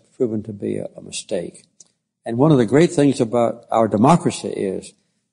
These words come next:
that we have an ability to correct our own mistakes, uh, with changes in leaders and also with the stability provided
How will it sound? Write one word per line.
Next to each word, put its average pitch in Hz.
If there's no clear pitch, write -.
that 135
we 135
have 135
an 123
ability 120
to -
correct 131
our 113
own 117
mistakes, -
uh, -
with 107
changes 113
in 104
leaders 139
and 113
also 123
with 110
the 104
stability 131
provided 110